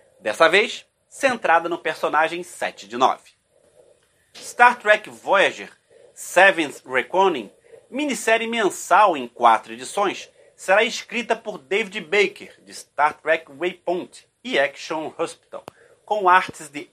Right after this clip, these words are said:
Angel Hernandez, de Star Trek Picard, Countdown e Transformers, e cores de Rhonda Petson, de Tartarugas Ninja.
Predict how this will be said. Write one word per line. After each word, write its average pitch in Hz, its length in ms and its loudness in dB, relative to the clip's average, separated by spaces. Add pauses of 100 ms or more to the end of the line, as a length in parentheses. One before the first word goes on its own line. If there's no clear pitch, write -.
(100)
Angel 220 360 2
Hernandez, 170 680 -2
de 101 80 -20
Star 127 300 -4
Trek 120 280 -6
Picard, 196 460 2 (200)
Countdown 208 600 0 (240)
e 185 80 -14
Transformers, - 800 -2 (320)
e 240 120 -10
cores 196 420 0
de 160 140 -8
Rhonda 175 500 -4
Petson, - 500 -4 (320)
de 139 120 -16
Tartarugas 110 640 -10
Ninja. 190 380 -4